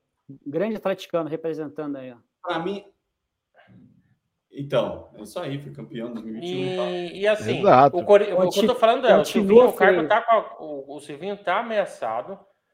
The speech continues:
Speaker 3: O Corinthians... o Silvinho só continua, a notícia que o Neto trouxe não foi de fanfarrão, é, era quente mesmo, foi confirmada, e o Silvinho só continua porque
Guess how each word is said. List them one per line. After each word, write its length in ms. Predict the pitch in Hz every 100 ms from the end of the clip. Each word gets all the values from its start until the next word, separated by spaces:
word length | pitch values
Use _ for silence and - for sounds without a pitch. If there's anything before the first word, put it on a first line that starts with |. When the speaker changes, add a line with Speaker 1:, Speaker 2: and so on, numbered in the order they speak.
| _
Speaker 3:
O 80 | 143
Corinthians... 420 | 135 160 185 202 156
o 220 | 160 170
Silvinho 320 | - 170 196
só 220 | 185 226
continua, 680 | 240 269 - 202 170 185 196
a 280 | 135 127 131
notícia 380 | 143 147 208 220
que 80 | 208
o 40 |
Neto 200 | 180 165
trouxe 300 | 147 156 160
não 120 | 165 208
foi 160 | 208
de 80 | 202
fanfarrão, 640 | - 165 139 117 117 135 _ _ _ _ _ -
é, 560 | 123 120 127 - 147
era 160 | 185 180
quente 460 | - 151 165 -
mesmo, 520 | 127 113 120 127 165 165
foi 220 | _ 156 190
confirmada, 800 | 202 196 170 131 117 127 175 - _ _
e 80 | 180
o 40 |
Silvinho 280 | 190 214 214
só 140 | 208 254
continua 460 | 269 - 226 247
porque 220 | 262 277